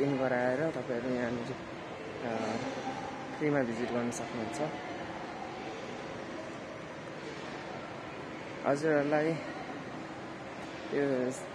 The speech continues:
शारजा म्युजियम र यो, अ, शारजा यो म्युजियम र अक्वेरियममा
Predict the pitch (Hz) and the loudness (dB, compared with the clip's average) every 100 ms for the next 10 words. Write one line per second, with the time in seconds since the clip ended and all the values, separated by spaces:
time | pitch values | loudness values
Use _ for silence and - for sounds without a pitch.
0 | - - - 156 156 151 156 147 139 131 | -8 -6 4 8 8 8 8 8 6 2
1 | - - - - - - - - 156 160 | -4 -6 -6 -6 -6 -6 -4 2 4 6
2 | 147 151 151 147 147 143 139 139 131 127 | 4 4 4 6 6 6 6 6 6 4
3 | - - - - - - - - - - | 0 -6 -6 -6 -6 -6 -6 -6 -6 -6
4 | - - - - - 117 123 120 117 120 | -6 -6 -6 -6 -4 -2 0 0 0 0
5 | 120 - - - - - - 139 139 139 | -2 -6 -8 -8 -8 -8 2 6 6 6
6 | 135 131 139 127 127 123 - - - - | 4 6 6 6 6 2 -4 -6 -6 -4
7 | - - - 143 147 147 156 143 151 151 | -4 -4 -2 0 4 4 4 4 2 4
8 | 156 135 - 156 143 139 135 135 | 6 4 4 4 4 4 4 2